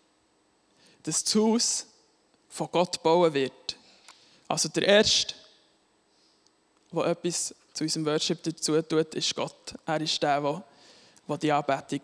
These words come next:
baut. Und zweitens heisst es dann vom Eckstein. Der Eckstein, der gelegt ist. Und der Eckstein, der ist genau abgemessen worden, wirklich, äh,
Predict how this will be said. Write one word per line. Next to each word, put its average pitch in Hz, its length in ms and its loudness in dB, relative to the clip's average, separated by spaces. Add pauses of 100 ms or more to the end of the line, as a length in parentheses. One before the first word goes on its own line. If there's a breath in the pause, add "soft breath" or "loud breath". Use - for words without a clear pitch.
baut. - 420 -4 (600)
Und - 120 -10
zweitens 208 800 2 (260)
heisst 156 260 -4
es - 40 -2
dann 170 220 2
vom 151 260 -4 (100)
Eckstein. 165 640 0 (2500 soft breath)
Der - 180 -2
Eckstein, 185 560 4 (360)
der 165 200 -8
gelegt 156 380 0
ist. - 240 -4 (1600 soft breath)
Und 156 340 -4 (760)
der - 140 -8
Eckstein, 185 560 0 (260)
der 175 140 4
ist - 240 2
genau 180 360 6
abgemessen 196 640 2
worden, 147 280 2
wirklich, - 360 -2
äh, 147 220 2